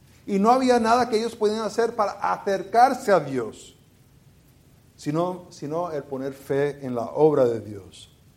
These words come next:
En el Antiguo Testamento vemos que el, ah, la sangre de los animales cubría los pecados de la, del pecador. Pero la sangre de Cristo, porque murió como sustituto,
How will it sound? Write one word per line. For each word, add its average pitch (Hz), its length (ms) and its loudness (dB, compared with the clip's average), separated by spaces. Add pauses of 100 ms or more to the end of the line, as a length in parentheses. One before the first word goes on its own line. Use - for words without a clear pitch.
(720)
En 139 100 -6
el 143 80 4
Antiguo 180 320 2
Testamento 170 520 -2
vemos 170 320 0
que 160 180 6
el, 151 160 2 (400)
ah, 135 580 6
la 131 120 0
sangre 180 360 2
de 170 80 4
los 151 160 0
animales 160 540 0
cubría 165 640 2
los 165 220 2
pecados 156 560 2
de 147 100 2
la, 131 220 2
del 123 240 -6
pecador. 120 640 -2 (880)
Pero 147 180 2
la 143 100 2
sangre 190 340 -2
de 160 100 -2
Cristo, 165 640 -4 (100)
porque 139 300 -4
murió 160 720 0 (840)
como 147 300 -2
sustituto, 139 920 -6